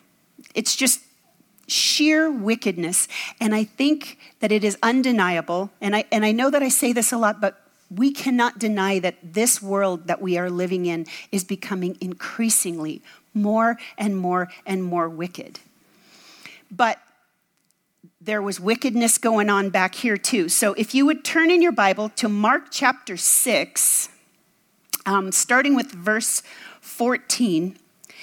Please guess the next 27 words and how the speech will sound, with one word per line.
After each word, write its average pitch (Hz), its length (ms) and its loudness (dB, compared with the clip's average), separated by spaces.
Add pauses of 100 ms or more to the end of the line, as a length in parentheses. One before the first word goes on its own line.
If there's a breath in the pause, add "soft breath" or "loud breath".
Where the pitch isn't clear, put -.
(200 loud breath)
it 262 160 0
says, 214 280 2 (280 loud breath)
"Her-, 294 500 0
Herod 320 480 2
Antipas, 226 760 0
the 214 180 -8
king, 180 580 -2 (500 loud breath)
soon 262 420 2
heard 226 200 2
about 202 240 0
Jesus." 165 480 -2
Well, 220 120 2
of 226 120 -4
course - 300 2
he 196 100 -2
did. 143 320 -8
Jesus 196 340 -2
was 180 160 -6
raising 190 300 0
people 190 240 -4
from 180 220 -4
the 175 80 -6
dead, 233 360 2
casting - 460 -4
demons 262 400 2
out, 240 320 2
healing, 240 640 0